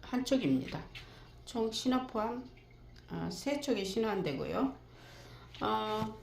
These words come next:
삼 번에는 서반 중투입니다. 이렇게 서반문이 잘 들어있고요. 이렇게 서반 중투 두 촉에 신화한대고요. 사 번에는 소호반입니다.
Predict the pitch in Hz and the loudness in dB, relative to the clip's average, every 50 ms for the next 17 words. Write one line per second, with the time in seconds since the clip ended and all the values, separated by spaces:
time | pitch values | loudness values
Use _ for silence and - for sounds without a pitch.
0 | - - - - - - - - - - 339 320 330 330 359 370 349 349 339 330 | -14 -16 -16 -16 -18 -18 -16 -12 -4 6 8 8 8 10 8 8 8 8 10 10
1 | 311 302 302 311 311 311 311 - - - 339 330 330 339 339 320 320 - 277 269 | 12 12 12 12 10 10 8 6 2 6 8 10 10 12 12 10 10 10 8 8
2 | 262 - - 302 285 262 202 175 175 165 175 175 175 - - - - - - - | 8 8 8 8 10 10 10 8 6 4 2 0 0 -2 -6 -12 -16 -18 -18 -12
3 | - - 202 196 - - 254 247 277 277 269 262 247 233 226 240 254 269 277 285 | -6 -4 -4 -4 -2 -2 2 6 6 8 8 8 6 4 2 2 2 2 2 0
4 | - - - - - - - - - - - - - - - - - - 208 208 | -2 -8 -14 -14 -14 -16 -16 -16 -16 -16 -16 -18 -16 -16 -16 -8 0 4 6 6
5 | 208 202 196 - 196 185 185 185 185 - 165 147 151 180 233 302 - - - - | 6 6 6 8 8 10 10 8 8 4 4 6 8 8 8 8 4 2 -4 -14
6 | - - - - - - - - - - - - - - - - - - - - | -16 -16 -16 -14 -14 -14 -14 -14 -16 -16 -16 -14 -14 -14 -14 -14 -8 -4 -2 0
7 | - - - 247 - - - - - - - - - - - - - - - - | 2 2 0 0 -4 -10 -14 -16 -16 -16 -16 -16 -16 -18 -18 -18 -16 -16 -16 -16
8 | - - - - - - - - - - - - - - - - - - 233 214 | -16 -16 -16 -18 -18 -18 -20 -18 -18 -18 -18 -18 -16 -12 -10 -10 -4 -2 -2 -2
9 | 240 240 233 233 233 - - 160 165 165 - - - 185 185 - - - - - | 0 -2 -4 -4 -4 2 4 4 4 4 2 -2 -4 -4 -4 -4 -6 -10 -10 -8
10 | - - - 220 208 - - 202 180 170 165 165 - - 220 214 202 190 180 160 | -4 6 8 10 10 12 12 12 12 12 12 8 4 0 0 0 2 2 4 4
11 | 170 143 - - - - 185 240 294 294 - - - - - - - - - - | 4 4 2 2 2 4 6 6 6 4 2 -2 -10 -16 -18 -18 -18 -18 -18 -18
12 | - - - - - - - - - - - - - - - 302 311 330 320 330 | -16 -14 -14 -12 -12 -14 -14 -16 -16 -10 -8 -8 -2 2 4 6 6 6 6 6
13 | 330 330 311 302 294 277 277 285 302 311 311 311 311 - - - - - - - | 8 10 10 10 10 10 8 10 10 10 8 8 4 0 -6 -12 -14 -14 -12 -10
14 | - - 330 320 320 311 - 359 359 359 359 381 370 349 320 294 240 185 156 156 | -2 4 6 6 6 6 4 2 2 4 6 8 10 10 10 10 12 12 12 12
15 | 160 156 - | 10 8 6